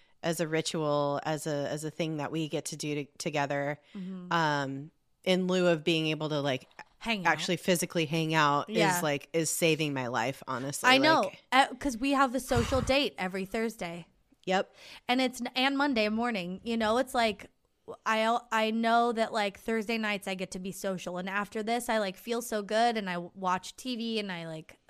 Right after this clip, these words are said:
Speaker 2: have a snack or whatever, you know, and it's just like, oh, this feels, like, normal.
Speaker 1: Yeah, it's, and it's like a, it is, it is, like, structured and s-, and scheduled and, like, it is, it doesn't feel like an obligation, but it is, like,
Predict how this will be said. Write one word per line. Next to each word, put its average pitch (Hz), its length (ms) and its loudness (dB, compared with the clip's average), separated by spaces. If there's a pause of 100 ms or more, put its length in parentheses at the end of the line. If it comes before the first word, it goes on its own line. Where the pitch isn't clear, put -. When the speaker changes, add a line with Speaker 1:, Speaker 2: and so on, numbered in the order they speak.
(140)
Speaker 2:
have 180 140 -14
a 180 40 -14
snack 226 440 0
or 240 40 -2
whatever, 208 240 0
you 247 120 -2
know, 247 200 0
and 240 120 -2
it's 233 200 -6
just - 140 -10
like, 214 200 -2 (300)
oh, 339 220 8
this 208 240 -6
feels, 254 300 -2
like, 220 100 0
normal. 190 720 -4 (360)
Speaker 1:
Yeah, 208 340 6
it's, 202 220 -2 (100)
and 226 120 2
it's 226 160 0
like 226 180 4
a, 185 320 4 (680)
it 214 160 2
is, 214 500 0 (120)
it 202 120 -2
is, 226 260 2
like, 220 200 2
structured 190 640 0
and 165 160 0
s-, - 160 -4 (140)
and 175 160 -4
scheduled 165 540 -2
and, 170 160 -4
like, 156 260 -4
it 175 240 -2
is, 180 400 0 (100)
it 185 240 -4
doesn't 220 340 2
feel 185 160 0
like 190 200 2
an 214 100 -2
obligation, 190 720 0
but 170 160 0
it 156 220 -2
is, 165 420 2
like, 156 200 0